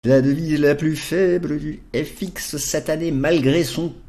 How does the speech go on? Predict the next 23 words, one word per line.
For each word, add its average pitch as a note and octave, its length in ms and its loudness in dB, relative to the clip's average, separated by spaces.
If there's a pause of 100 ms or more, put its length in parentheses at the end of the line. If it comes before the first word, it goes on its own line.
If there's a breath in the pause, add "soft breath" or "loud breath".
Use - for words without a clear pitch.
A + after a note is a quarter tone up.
petit A#3 600 2
mignon F3 800 2
rebond A2 600 2
depuis F2 460 0
la - 120 4
mi-septembre. - 580 -6 (1300 soft breath)
Commençons A#2+ 320 6
donc B2 140 2
par G#2+ 140 0
le A2+ 180 2 (280)
contexte. - 680 -6 (440)
Le E2+ 100 -2
contexte, B2+ 640 -4 (160)
il D#2+ 160 -2
est C2+ 100 -2
que D#2+ 300 -2 (580)
vous D#2 80 -2
avez D2+ 180 0
sous - 160 -6
les D2 160 -2
yeux D2+ 80 -2
un C#2+ 80 -2
classement C#2+ 540 -4